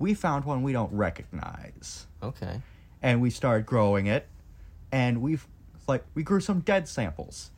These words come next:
Speaker 1: just in skeletal stuff, so
Speaker 2: Yeah.
Speaker 1: we actually know what we're dealing with. We know this is an omnivore. We know that it was longer than a T-Rex,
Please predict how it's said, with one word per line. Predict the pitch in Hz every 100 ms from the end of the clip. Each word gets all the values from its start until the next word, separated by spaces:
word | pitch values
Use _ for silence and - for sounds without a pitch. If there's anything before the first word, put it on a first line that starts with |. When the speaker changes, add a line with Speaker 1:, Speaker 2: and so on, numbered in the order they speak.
| -
Speaker 1:
just | - 131 - -
in | 127
skeletal | - 160 143 117 -
stuff, | - 101 76 - -
so | - 120
Speaker 2:
Yeah. | 120
Speaker 1:
we | 117
actually | 110 - 113
know | 117
what | 104
we're |
dealing | 107 120 95
with. | 80 - - - - -
We | 120
know | 120 110
this | - 110
is | 110
an | 107
omnivore. | 113 110 107 107 117 147 156 -
We | - 110
know | 110 98
that | 110
it | 101
was | 95 76 - - - - - -
longer | 131 123 151 185 185
than | 180 175
a |
T-Rex, | 175 185 170 185 196 - -